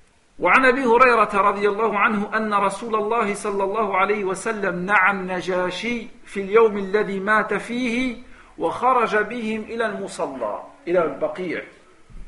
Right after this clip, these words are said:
فصف بهم وكبر أربع تكبيرات. صلى عليه النبي صلى الله عليه وسلم صلاة الغائب. وتقول عائشة رضي الله عنها: "لما مات النجاشي كان يتحدث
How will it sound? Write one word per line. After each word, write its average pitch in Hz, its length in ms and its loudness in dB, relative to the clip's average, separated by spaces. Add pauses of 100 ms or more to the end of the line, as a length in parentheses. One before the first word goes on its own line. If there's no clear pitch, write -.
(440)
فصف 294 640 4
بهم 285 640 2 (140)
وكبر 233 880 2 (320)
أربع 226 440 2
تكبيرات. - 680 -12 (640)
صلى 214 300 0
عليه 208 360 4
النبي 202 280 -6
صلى 214 160 -8
الله - 120 -10
عليه 233 60 -4
وسلم 262 160 0
صلاة 247 420 -4
الغائب. 135 460 -6 (1800)
وتقول 254 580 6
عائشة 247 460 8 (120)
رضي 214 300 2
الله 208 340 0
عنها: 214 440 2
"لما 214 380 0
مات 233 340 -2
النجاشي 190 880 -4 (320)
كان 214 340 0
يتحدث 190 880 -2